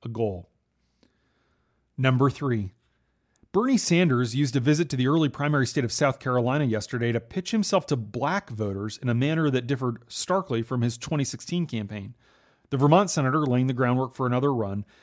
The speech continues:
said that racial equality must be central to combating economic inequality. The refrain of his speech was, quote, "Racism is alive."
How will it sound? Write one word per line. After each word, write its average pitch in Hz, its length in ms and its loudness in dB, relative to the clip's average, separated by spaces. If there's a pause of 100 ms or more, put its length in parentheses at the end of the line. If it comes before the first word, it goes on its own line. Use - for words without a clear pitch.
said 156 240 2
that 151 80 0
racial 165 460 2
equality 139 460 2
must 135 300 -2
be 131 100 -4
central 180 500 -2
to - 100 -8
combating 131 580 0 (160)
economic 151 680 -2
inequality. 104 640 -8 (480)
The 135 80 -2
refrain 165 360 4
of 196 60 2
his 196 120 2
speech 151 360 -4
was, 131 140 -4
quote, - 420 0 (160)
"Racism 131 680 2 (100)
is 131 100 0
alive." 131 500 2